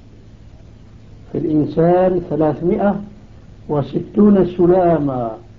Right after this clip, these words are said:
والسلامة المفصل في أي مكان من الجسد، الأصابع، الكف مع الذراع، الذراع مع العضد، العضد مع الكتف،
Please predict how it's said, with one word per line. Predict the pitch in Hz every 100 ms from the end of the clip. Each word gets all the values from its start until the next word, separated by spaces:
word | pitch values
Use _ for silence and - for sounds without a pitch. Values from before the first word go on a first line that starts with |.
| - - -
والسلامة | 160 156 - 175 196 196 196 202 208 240 - - - -
المفصل | 165 185 208 - 143 107 - - - - -
في | 170 214
أي | 214 185
مكان | 170 - 180 156 123 113 - - - -
من | 156
الجسد، | 156 147 170 139 104 104 107 - - - - - - -
الأصابع، | 135 143 - 175 175 170 - - - - - - - 151
الكف | 143 139 135 127 160 170 -
مع | 151 143
الذراع، | 139 135 127 120 127 151 170 175 - - - - - - 151
الذراع | 135 131 143 165 156
مع | 143 135
العضد، | 131 170 175 170 170 - - - - - -
العضد | 143 143 165 165 156
مع | 151 143
الكتف، | 151 185 185 185